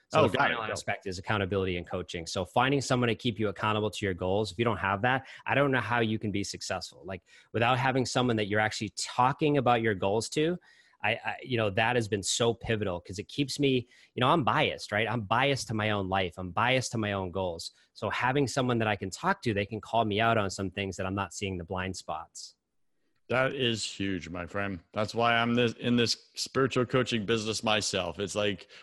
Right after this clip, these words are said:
Speaker 2: we all need it. I have a spiritual coach and I coach other people,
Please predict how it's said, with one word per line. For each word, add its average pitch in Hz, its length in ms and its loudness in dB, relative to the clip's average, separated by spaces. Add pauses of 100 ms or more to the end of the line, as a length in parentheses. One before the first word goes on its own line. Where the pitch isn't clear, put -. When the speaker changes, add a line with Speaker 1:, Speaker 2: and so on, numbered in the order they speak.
(100)
Speaker 2:
we 143 220 6
all 131 300 6
need 117 240 4
it. 92 180 -4
I 120 160 2
have 123 200 0
a 123 40 2
spiritual 135 560 2
coach 151 560 4
and 104 160 -4
I 107 120 2
coach 120 300 0
other 113 200 4
people, - 460 -8